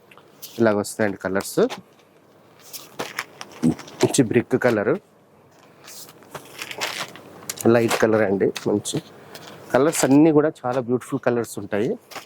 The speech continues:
మంచి మెజెంటా, సీ గ్రీన్, మంచి బెల్లం కలరు, మరూన్ అండి,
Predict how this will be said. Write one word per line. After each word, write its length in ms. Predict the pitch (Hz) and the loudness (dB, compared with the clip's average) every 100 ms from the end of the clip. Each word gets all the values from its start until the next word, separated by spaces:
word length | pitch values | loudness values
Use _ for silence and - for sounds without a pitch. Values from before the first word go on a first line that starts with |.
| - - - - 117 | -18 -16 -16 -8 -2
మంచి 180 | 113 117 | -2 2
మెజెంటా, 400 | 113 104 107 113 185 _ _ - - - - - - - | 2 4 0 0 -4 _ _ -18 -18 -18 -20 -18 -12 0
సీ 180 | 123 110 | 2 4
గ్రీన్, 280 | 113 110 127 196 _ - - - - - - - - - - | 4 4 2 -2 _ -20 -20 -20 -20 -20 -20 -20 -18 -14 -4
మంచి 200 | 117 110 101 | 0 0 2
బెల్లం 240 | 113 120 120 120 | 4 4 2 0
కలరు, 300 | 110 113 202 _ _ - _ - 107 | 0 -2 -8 _ _ -20 _ -6 0
మరూన్ 300 | 104 123 120 107 | 2 4 2 0
అండి, 200 | 104 | -2